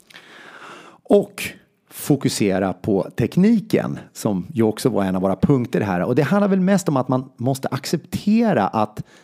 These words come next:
det är inte perfekt från början. Teknikträning är inte en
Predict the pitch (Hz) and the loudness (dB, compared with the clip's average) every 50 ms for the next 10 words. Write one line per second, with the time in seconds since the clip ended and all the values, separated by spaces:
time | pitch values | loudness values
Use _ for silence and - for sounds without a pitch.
0 | _ _ - - 131 135 - - - 135 139 147 - 160 139 113 - - - - | _ _ -4 -2 -2 -2 -2 -4 -2 0 0 0 0 0 -2 -2 -4 -4 -2 -2
1 | 120 113 - - 107 98 - - _ - - - - - - 117 117 113 143 127 | -2 -2 -2 -4 -4 -4 -6 -10 _ -20 -20 -16 -10 -6 -4 -2 2 2 4 4
2 | 123 156 165 127 98 - - 127 - - 160 147 - - - 143 147 160 170 165 | 4 2 0 0 0 -2 -4 -4 0 0 0 0 0 -2 0 0 2 2 2 2
3 | 139 113 117 123 117 - 95 92 | 2 2 0 0 0 0 -2 -2